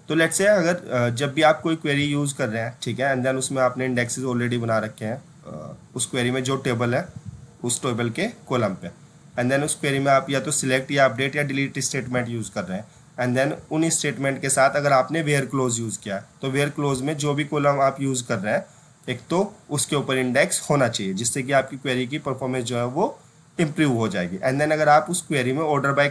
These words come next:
clause का भी यूज़ कर रहे हैं तो order by clause में जो कॉलम है उस पर भी इंडेक्स हो तो वो आपकी क्वेरी की परफॉर्मेंस को और ज़्यादा इम्प्रूव कर देगा, ठीक है। अब बात कर लेते हैं कि एक चीज़ का ध्यान रखिएगा, एसक्यूएल सर्वर क्या काम करता है,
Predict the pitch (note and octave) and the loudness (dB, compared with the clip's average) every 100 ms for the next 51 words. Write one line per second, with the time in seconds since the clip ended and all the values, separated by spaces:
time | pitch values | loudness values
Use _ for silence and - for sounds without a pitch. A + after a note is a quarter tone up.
0 | D3 C#3 C3 C#3+ C3 C#3 C#3 - A#2 G#2+ | 0 -2 0 0 0 -2 -2 -2 -4 -2
1 | F3 - - - - - D3 D#3 D3 C#3+ | -4 -6 -20 -20 -10 -2 0 2 2 2
2 | D3 D3+ D3 C#3 C3 D#3 D3 D3 D3+ C#3 | 2 2 0 -2 -2 -2 0 0 0 2
3 | C3+ D3+ F#3 E3 - B2+ C#3+ C#3 C#3 C#3 | 2 0 -2 -4 -4 -2 -2 0 0 0
4 | B2+ A2+ C3+ F#3+ E4 - - - - - | -6 -6 -2 -2 -2 -10 -20 -20 -20 -20
5 | - _ _ - - - - - C#3 A#2 | -20 _ _ -20 -20 -20 -16 2 2 2
6 | E3 E3 D3+ C#3 D3 D#3 C#3 C#3+ B2+ A#2+ | -2 0 0 0 0 -2 -2 -2 0 -2
7 | - D3 C3+ B2+ A#2 F3+ - - - - | -2 0 0 0 4 4 2 -4 -20 -6
8 | - D3+ C#3+ C3 G2+ G#2+ F2 D#2+ D2+ - | -2 0 2 0 0 -6 -8 -12 -16 -16
9 | - B2 F#3+ F#3+ - - - _ _ - | -8 -2 -2 -2 -12 -20 -20 _ _ -20
10 | - C#3+ D3 D#3 D#3+ - E3+ D3+ B2+ B2+ | -2 0 4 6 4 4 0 0 0 -4
11 | C3 G#3 - - - - C#3 - E3 D3+ | -4 -8 -10 -20 -20 -6 -4 0 0 2
12 | E3+ D#3 D3 C#3 C3 A#2 C#3 - D#3 D#3 | 0 4 2 2 -2 -2 -2 -2 -4 -2
13 | D#3 D3+ D3+ D#3 D3 D3+ D3 C#3 G2+ A2 | -2 -2 -2 -2 2 2 2 -2 -2 -4